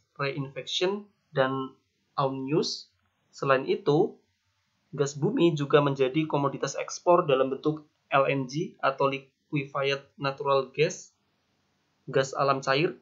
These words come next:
dan gas L P G atau liquefied petroleum gas. Nah, cadangan gas bumi nasional tersebar di seluruh wilayah Indonesia.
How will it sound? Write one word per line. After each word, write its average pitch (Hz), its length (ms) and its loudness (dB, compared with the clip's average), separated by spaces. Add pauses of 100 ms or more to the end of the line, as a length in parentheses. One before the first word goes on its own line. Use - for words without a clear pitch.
dan 127 240 2
gas 147 240 2
L 151 160 2
P 156 160 -2
G 170 240 0
atau 147 320 2
liquefied 156 720 -2 (240)
petroleum 139 560 -4
gas. 127 320 0 (640)
Nah, 123 80 -4
cadangan 139 560 4
gas 135 240 0
bumi 131 240 -4
nasional 151 480 4
tersebar 151 480 2
di 135 80 -8
seluruh 196 400 2
wilayah 151 240 -2
Indonesia. 156 640 0